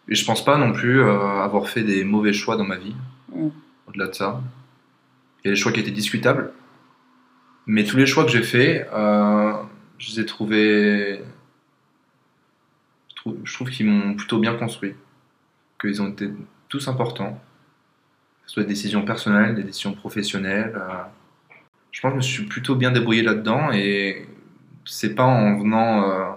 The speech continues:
Speaker 1: en mode back to the future,
Speaker 2: Mm.
Speaker 1: parler à qui j'étais à quinze ans que ça va changer en fait.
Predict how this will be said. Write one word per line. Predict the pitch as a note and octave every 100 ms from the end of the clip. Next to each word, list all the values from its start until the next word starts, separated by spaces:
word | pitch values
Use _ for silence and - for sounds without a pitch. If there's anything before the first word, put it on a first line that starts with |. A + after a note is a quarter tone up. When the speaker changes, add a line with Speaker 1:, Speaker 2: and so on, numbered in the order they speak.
| G#2
Speaker 1:
en | G2+
mode | G2+ G#2
back | - -
to | - -
the |
future, | - A2+ - A#2+ - - _ -
Speaker 2:
Mm. | E3 D#3 D#3 - - - - - - - - _ _
Speaker 1:
parler | - G2+ A2+ B2
à | G#2+
qui | -
j'étais | A#2 A#2
à | A#2+ A2
quinze | A#2 A2
ans | C3
que | -
ça | A#2
va | G2+
changer | G2 G#2+ G#2+
en | G#2+
fait. | G2+ F#2 F2+